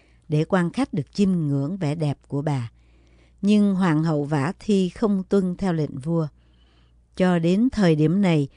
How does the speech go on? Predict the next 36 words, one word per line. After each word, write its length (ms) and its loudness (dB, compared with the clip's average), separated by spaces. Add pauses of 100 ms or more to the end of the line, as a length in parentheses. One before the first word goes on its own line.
(340)
Ê-sê-tê 540 4
chỉ 220 0
là 160 0
một 300 -4
thiếu 160 0
nữ 540 2
mồ 220 2
côi, 440 2 (300)
không 220 0
ai 320 -2
để 160 -2
ý 220 -2
đến. 280 0 (1400)
Câu 160 8
hỏi 260 0
thứ 160 -2
tư 300 4
trong 220 0
bài 180 0
học 200 -2
này 200 0
là, 240 -4 (480)
tại 240 2
sao 380 0
Vả 380 -2
Thi 420 2
bị 240 -2
truất 260 0
ngôi 260 2
hoàng 300 -4
hậu? 280 -6 (640)
Điều 180 2
này 160 2
cho 180 0
thấy 300 2
Asueru 760 2